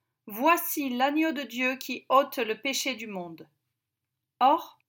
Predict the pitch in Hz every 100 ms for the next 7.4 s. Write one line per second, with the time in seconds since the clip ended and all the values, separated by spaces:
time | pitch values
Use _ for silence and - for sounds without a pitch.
0 | _ _ 311 370 359 285 285 277 254 277
1 | 262 254 285 - _ _ _ _ _ _
2 | 277 269 277 277 311 294 277 254 220 214
3 | 196 185 - _ _ _ _ _ _ _
4 | _ - 202 202 349 415 359 330 339 339
5 | 330 330 330 330 359 - - _ _ _
6 | _ _ _ _ _ 247 254 - 247 233
7 | 226 202 240 392